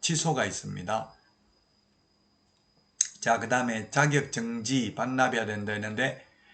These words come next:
반납은 취소 세 개만 반납합니다. 자격 취소, 등록 취소, 매수 신청 대리인 등록 취소 세 개만 반납 규정이 있습니다.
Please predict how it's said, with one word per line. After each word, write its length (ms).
반납은 760
취소 480
세 180
개만 380
반납합니다. 960
자격 640
취소, 720
등록 720
취소, 680
매수 480
신청 560
대리인 420
등록 380
취소 580
세 200
개만 640
반납 440
규정이 400
있습니다. 840